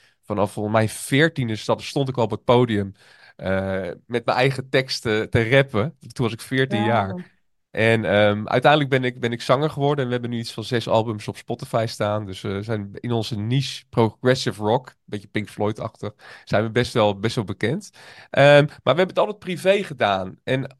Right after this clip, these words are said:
Speaker 1: en ja, en die vriend van mij, die had, die was altijd web-, webdesigner geweest. Dus, nou ja. En die, maar hij merkte gewoon van, hij is best wel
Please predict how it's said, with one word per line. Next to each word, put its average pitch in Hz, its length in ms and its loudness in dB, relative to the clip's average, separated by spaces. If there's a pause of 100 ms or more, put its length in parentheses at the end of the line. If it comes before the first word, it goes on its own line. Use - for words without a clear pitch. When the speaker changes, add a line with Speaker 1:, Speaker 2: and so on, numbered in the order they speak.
Speaker 1:
en 135 200 -4
ja, 139 260 4
en - 420 -4
die 127 200 -10
vriend 160 220 2
van 160 100 -8
mij, 131 140 6
die 120 140 2
had, 127 200 2
die 123 100 -10
was 131 180 -2
altijd 120 220 2
web-, 127 260 2 (120)
webdesigner 131 640 0
geweest. 104 500 -6 (140)
Dus, 101 160 -18
nou 101 120 -12
ja. 104 180 -12 (240)
En 120 120 -4
die, 139 100 4
maar 127 240 4 (220)
hij 131 260 0
merkte 120 380 2
gewoon 104 360 -2
van, 104 280 0 (100)
hij 101 120 0
is 110 80 0
best 127 140 2
wel 120 100 -2